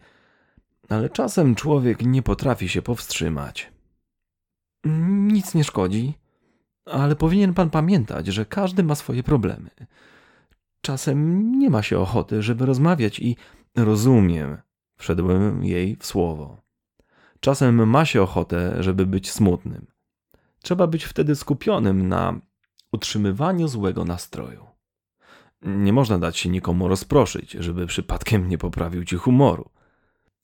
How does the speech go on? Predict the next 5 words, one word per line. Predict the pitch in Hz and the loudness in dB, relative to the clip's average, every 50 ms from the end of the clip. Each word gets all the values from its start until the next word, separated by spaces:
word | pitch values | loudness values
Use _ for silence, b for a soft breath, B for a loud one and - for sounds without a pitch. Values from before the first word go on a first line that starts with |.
| _ _ _ - | _ _ _ -4
Uśmiechnęła | 165 - - 165 151 143 - 147 139 113 92 90 87 82 80 | -4 0 2 2 2 2 4 4 4 4 4 4 2 0 -2
się, | - - - - 110 - - _ | -4 -6 -10 -10 -14 -16 -20 _
ale | - - 143 147 147 | -4 -2 0 2 2
zaraz | 131 143 143 120 110 - - | 2 2 2 2 2 0 -2
spoważniała. | - - - 95 85 90 87 87 92 92 87 87 78 69 - - - | -6 -4 -2 -2 0 0 -2 0 0 0 0 0 -2 -6 -10 -16 -20